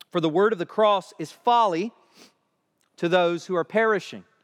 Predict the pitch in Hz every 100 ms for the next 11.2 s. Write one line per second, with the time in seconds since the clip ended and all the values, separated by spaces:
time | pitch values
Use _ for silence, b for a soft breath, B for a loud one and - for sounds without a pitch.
0 | _ _ _ _ b b b - 196 202
1 | 190 220 262 - 220 185 170 175 151 -
2 | 240 247 170 180 180 b b b 214 240
3 | 175 160 170 165 - _ 226 - 185 160
4 | 151 160 175 - _ 160 156 151 156 _
5 | - 220 226 185 - 190 190 - 269 277
6 | 285 175 101 _ _ _ 160 135 120 98
7 | - _ _ _ _ _ _ b b b
8 | _ _ _ _ _ _ - 175 175 170
9 | - 226 190 - 208 175 208 185 202 247
10 | 170 185 190 185 202 247 202 165 156 143
11 | 180